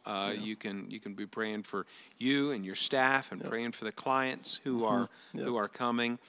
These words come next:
Speaker 1: And then, uh, I know, you know, you're an organization that, that runs from donations.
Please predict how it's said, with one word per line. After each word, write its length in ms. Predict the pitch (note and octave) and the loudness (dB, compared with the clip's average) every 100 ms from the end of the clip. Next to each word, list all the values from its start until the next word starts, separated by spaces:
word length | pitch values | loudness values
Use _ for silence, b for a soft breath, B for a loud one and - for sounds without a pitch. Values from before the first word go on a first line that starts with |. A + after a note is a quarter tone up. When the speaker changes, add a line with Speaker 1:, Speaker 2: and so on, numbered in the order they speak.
| B B B | B B B
Speaker 1:
And 240 | B2+ C3 | 0 4
then, 300 | B2+ B2 A#2 | 4 4 4
uh, 260 | A2 A2 - | 6 6 4
I 80 | C#3 | 4
know, 420 | C#3+ C#3+ D3 D3+ D#3 | 6 8 6 4 -2
you 100 | B2+ | 0
know, 280 | A#2+ B2+ - | 0 0 -4
you're 420 | - B2 C3 B2+ | -10 -8 -2 2
an 100 | B2+ | 2
organization 640 | B2+ A#2 B2 B2+ B2 - C3 | 2 0 2 4 4 4 4
that, 160 | B2 - A2+ | 4 2 0
that 160 | A#2+ G#2+ | 0 2
runs 260 | A#2+ A#2+ | 2 2
from 220 | A#2 C3+ | 2 0
donations. 720 | C3 C#3+ D3 D3+ - F2+ F2 | 2 4 4 4 2 0 -4